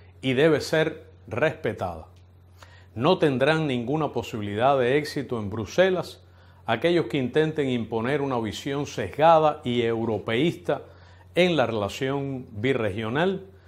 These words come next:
pretendiendo ignorar las prioridades e intereses de nuestra región. Resta poco tiempo, pero aún no es demasiado tarde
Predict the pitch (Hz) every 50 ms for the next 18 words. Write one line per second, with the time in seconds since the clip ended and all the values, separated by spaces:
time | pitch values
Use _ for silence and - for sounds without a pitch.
0 | - - - - - - 123 127 - 127 117 110 107 135 156 160 156 147 139 127
1 | 117 113 117 135 147 147 143 131 113 - - - 123 117 117 107 101 104 117 127
2 | 139 139 135 127 113 117 110 107 104 - 107 107 120 131 123 - - 139 117 -
3 | - - - - - - - - 104 107 95 98 110 117 113 107 - - 117 110
4 | 107 107 101 - - - - 113 104 90 - 104 92 92 98 - - - - -
5 | - - - - - - - - - - - - 110 123 165 170 - 147 120 -
6 | - 170 170 175 151 - - 165 190 202 196 - - 147 - - - - - -
7 | - - - - - - 127 123 120 123 123 131 151 175 190 185 175 147 143 156
8 | 170 147 127 151 135 127 113 - - 160 156 151 143 131 123 127 - 147 147 139
9 | 131 123 123 110 104 104